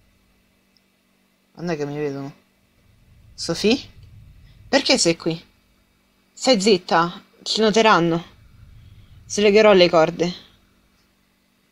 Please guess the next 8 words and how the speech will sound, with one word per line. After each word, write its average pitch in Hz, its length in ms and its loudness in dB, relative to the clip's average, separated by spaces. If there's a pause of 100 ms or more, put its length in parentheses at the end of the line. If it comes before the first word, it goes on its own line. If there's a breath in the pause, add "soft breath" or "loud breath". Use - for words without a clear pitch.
(2000)
Sono 202 640 2
troppo 208 280 -6
strette. 180 500 -6 (1800 loud breath)
Devo 202 500 2
trovare 208 320 4
qualcosa 202 440 0
per 170 160 -2
tagliarle. 160 640 -4